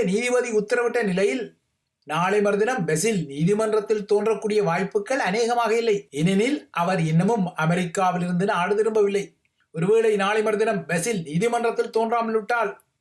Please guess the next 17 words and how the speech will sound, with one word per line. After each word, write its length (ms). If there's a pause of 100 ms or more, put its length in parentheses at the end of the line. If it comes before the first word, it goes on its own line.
(120)
அவரை 420
கைது 300
செய்வதற்குரிய 560
பிடியாணை 560 (140)
வரக்கூடும். 580 (1080)
கடந்த 220
வருடம் 340 (360)
அனுர 360 (220)
அரசு 280
தலைவராக 600
பொறுப்பேற்றுக் 600
கொள்வதற்கு 500
ஒரு 200
வாரத்துக்கு 500
முன்னர் 340
தான் 200 (240)
பெசில் 440